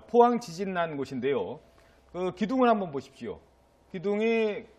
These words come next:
몇 가닥 떨어져 나가니까 저렇게 골조 안에 있는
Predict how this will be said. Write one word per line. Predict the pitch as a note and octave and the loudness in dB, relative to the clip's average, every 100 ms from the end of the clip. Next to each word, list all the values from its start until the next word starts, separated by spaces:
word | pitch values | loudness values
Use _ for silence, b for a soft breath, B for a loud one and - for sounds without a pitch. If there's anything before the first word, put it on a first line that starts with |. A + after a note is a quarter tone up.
| _ | _
몇 | D#3+ F#3+ - - - | -8 -8 -10 -20 -8
가닥 | G#3+ G#3+ G3+ G#3 G3+ - | 2 4 6 2 0 -2
떨어져 | A#3 A#3+ A#3+ | 2 4 4
나가니까 | G3+ D3+ E3 D3 C3 F3 B2 | 2 2 2 0 0 2 2
저렇게 | F3+ F#3+ G#3+ G#3+ - - _ - | -2 0 2 2 0 -14 _ -6
골조 | F#3 F#3+ - A3 G3 | -6 -6 -2 4 4
안에 | E3 A3+ | 4 2
있는 | A3 A3 G3+ - | 0 0 -2 -6